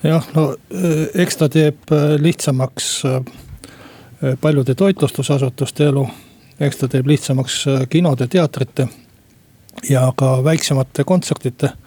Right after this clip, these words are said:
korraldajate elu, kus ei pea enam, eh, siis, eh, neid toole või pileteid või istekohti niiviisi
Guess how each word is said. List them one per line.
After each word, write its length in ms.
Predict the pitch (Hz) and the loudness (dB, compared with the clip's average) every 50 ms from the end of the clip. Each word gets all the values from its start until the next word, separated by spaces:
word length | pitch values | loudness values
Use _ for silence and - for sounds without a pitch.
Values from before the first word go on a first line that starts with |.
| - - - - - - - - - - 160 - | -20 -20 -20 -20 -20 -20 -20 -20 -8 -6 -4 -2
korraldajate 540 | - 156 147 147 127 123 - - - 147 147 | 0 2 2 2 0 -2 -4 -4 0 2 2
elu, 200 | 147 135 131 127 - - | 4 2 2 0 -2 -4
kus 240 | - 139 - - 143 | -2 -2 -2 0 0
ei 120 | 127 131 131 | 0 0 0
pea 220 | - 151 139 135 135 | 2 2 2 2 2
enam, 280 | 135 131 131 131 131 - | 2 2 0 0 -2 -4
eh, 1080 | - - - - - - - - - - - - - - _ - - 143 139 135 131 123 | -6 -12 -20 -20 -20 -20 -20 -20 -20 -20 -20 -20 -20 -20 _ -10 -6 -6 -4 -4 -4 -4
siis, 580 | - - 135 127 127 - - - - - - 143 | -2 -2 -2 -2 -2 -4 -6 -6 -8 -4 -2 -2
eh, 500 | 135 139 139 139 135 135 - - 226 220 | 0 2 0 0 0 -2 -4 -8 -6 -4
neid 580 | - 139 135 127 127 - - - - 135 135 131 | -2 -2 -2 -2 -4 -8 -6 -2 0 0 0 0
toole 320 | - 170 175 170 151 135 127 131 | 0 0 2 2 2 2 2 0
või 100 | 131 123 | 0 0
pileteid 540 | - 160 151 139 131 - - 135 131 127 | 0 2 2 0 0 0 -2 -2 -2 -2
või 180 | - 131 135 143 | -2 0 0 0
istekohti 560 | 160 - - - 156 - 139 - - - 131 123 | 0 0 -2 -2 -2 -2 -4 -4 -4 -4 -2 0
niiviisi 340 | 143 135 117 - 139 151 | 0 0 0 0 0 0